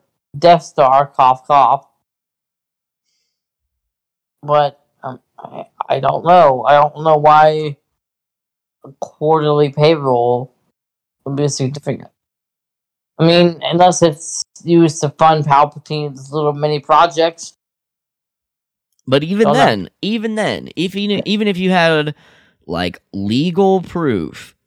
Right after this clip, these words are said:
Speaker 2: that he is embezzling money to make clones of himself or to make a Star Destroyer,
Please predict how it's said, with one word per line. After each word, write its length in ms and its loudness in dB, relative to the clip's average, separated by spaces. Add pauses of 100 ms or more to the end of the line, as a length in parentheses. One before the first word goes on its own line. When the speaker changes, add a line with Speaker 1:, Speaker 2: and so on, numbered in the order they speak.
(120)
Speaker 2:
that 160 -6
he 220 -4
is 160 -4
embezzling 880 -2
money 600 -4
to 120 -6
make 260 -6
clones 400 -4
of 100 -6
himself 680 -8 (580)
or 320 0
to 160 -2
make 300 -4
a 80 -4
Star 300 -2
Destroyer, 720 -8